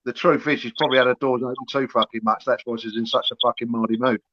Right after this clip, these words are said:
Uh, but that's a different story. <laughs> Or maybe she hasn't had em opened enough. You're quite right. You, I'll probably go with your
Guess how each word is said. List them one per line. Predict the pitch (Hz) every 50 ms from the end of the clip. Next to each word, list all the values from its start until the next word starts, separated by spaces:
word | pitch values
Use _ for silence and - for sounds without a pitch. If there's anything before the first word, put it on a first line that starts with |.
| _ _ - - - - -
Uh, | 143 147 151 151
but | 160 160 175 190
that's | 190 185 180 180
a | 170
different | 147 180 170 139 170 180
story. | - - 202 214 214 220 220 226 226 233 -
<laughs> | 285 285 254 302 302 269 277 302 285 220 294 294 240 277 302 285 - 262 285 240 - - 269 220 - - - 208 - - - 180 202 - - 220 208 - 220 190 - _ _ - - - _ -
Or | 208 214
maybe | 220 254 262 254 233 214
she | - - 240
hasn't | 254 247 185 196 -
had | 165 160 160
em | 156 156
opened | 160 156 151 151
enough. | 156 156 151 131 117 - _
You're | 131 139 139
quite | - - 170 156 131
right. | 123 127 120 107 104 101 -
You, | - 135 147 151
I'll | - 156 151
probably | 151 - 180 139 147 143
go | - 147 139
with | 139 127 123
your | 135 131